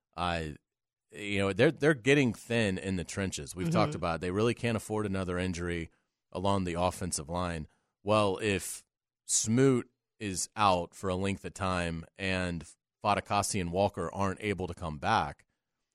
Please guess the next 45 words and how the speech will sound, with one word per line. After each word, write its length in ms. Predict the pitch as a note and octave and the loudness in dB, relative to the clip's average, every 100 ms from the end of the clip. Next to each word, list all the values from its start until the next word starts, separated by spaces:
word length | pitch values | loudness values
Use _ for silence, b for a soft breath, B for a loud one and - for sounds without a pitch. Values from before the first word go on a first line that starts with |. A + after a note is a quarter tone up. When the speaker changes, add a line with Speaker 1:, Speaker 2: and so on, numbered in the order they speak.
| - | -2
Speaker 1:
all 60 | A2+ | 2
right, 140 | G2+ | 2
well, 120 | G2 | 2
now 120 | A2 F3 | 2 4
you're 120 | D3+ | 4
down 260 | A2+ G#2+ F#2 | 4 2 0
three 300 | G2+ C3+ C3 | -2 0 0
pretty 400 | - D3 B2 G2 | 0 0 2 0
important 600 | E2 - C3 F2 D2 - | -4 -4 -2 -2 -6 -2
pieces, 540 | A#2+ - D2+ C#2+ - _ _ _ - | -2 0 -6 -10 -14 _ _ _ -8
and 120 | F2+ | -2
I 80 | F#2+ | -2
think 280 | - C3+ A#2 | 2 0 2
that's 240 | G2+ - | 0 0
gonna 180 | G#2+ F#2+ | -2 -2
be 100 | E2+ | -4
tough 260 | - F#2+ - | -2 -4 -2
to 80 | F#2+ | -6
overcome. 440 | D#2 D2+ A#2+ A2+ | -6 -4 0 2
And 100 | F2+ | 0
again, 360 | E2 A2 F#2+ E2+ _ _ _ _ _ - | 0 0 0 -4 _ _ _ _ _ 4
all 160 | D#3 | 4
Houston's 440 | C3+ D#3+ D3+ C3+ G#2 | 6 4 2 0 0
gonna 180 | G2+ E2+ | -2 0
do 240 | A2 F3+ | 4 4
in 60 | A2+ | 4
that 180 | D#2 - | 0 -6
game 380 | E2+ D#2+ D2+ - _ _ _ _ | -6 -6 -8 -12 _ _ _ _
is 180 | - G2 | -2 0
try 200 | - B2+ | 4 4
and 140 | G#2+ G2+ | 4 2
win 100 | D#2 | -2
a 40 | |
street 320 | - C3 D3 | 0 2 2
fight. 400 | - C#2 D2 F2+ - | 0 -10 -10 -8 -4
They're 100 | B2 | 2
gonna 140 | C#3+ | 2
try 200 | - C3+ | 2 2
and 120 | C3 B2+ | 2 2
win 100 | A#2 | 2
a 140 | F2+ | 0
nine 400 | D2+ E2+ A2+ B2+ | -2 0 2 2
to 60 | A#2+ | 2
six 300 | - A#2 - | 0 -2 -4
game. 420 | A2 G2+ C2 | -4 -4 -4